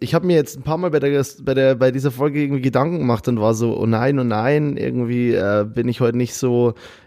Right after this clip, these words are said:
irgendwie scha-, irgendwie bin ich nicht so witzig wie sonst.“ Ähm,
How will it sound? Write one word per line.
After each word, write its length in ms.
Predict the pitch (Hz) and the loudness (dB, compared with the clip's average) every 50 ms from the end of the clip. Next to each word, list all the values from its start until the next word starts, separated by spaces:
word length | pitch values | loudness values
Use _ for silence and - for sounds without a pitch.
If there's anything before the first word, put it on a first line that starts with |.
| _ | _
irgendwie 240 | - 117 123 131 135 | 0 0 2 4 2
scha-, 240 | 131 113 - - - | 2 2 0 -2 -2
irgendwie 300 | 113 110 95 110 131 135 | -4 -4 -2 -2 0 0
bin 140 | 110 127 127 | 2 2 2
ich 100 | 127 123 | 2 2
nicht 160 | 127 117 - | 0 0 -2
so 180 | - 107 95 101 | -6 -6 -4 -4
witzig 400 | 131 139 - - 190 151 147 147 | -4 -4 -2 -4 -4 -4 -2 -2
wie 80 | 160 | -4
sonst.“ 800 | 147 - 170 160 160 160 160 156 160 160 160 - - - - - - - - - - _ _ _ - | 0 2 2 4 4 4 2 0 -2 -4 -6 -8 -14 -18 -20 -20 -20 -20 -20 -20 -20 _ _ _ -2
Ähm, 760 | 110 110 110 110 110 110 107 110 110 107 107 107 101 98 | 0 2 2 4 4 4 2 2 2 0 -2 -4 -6 -6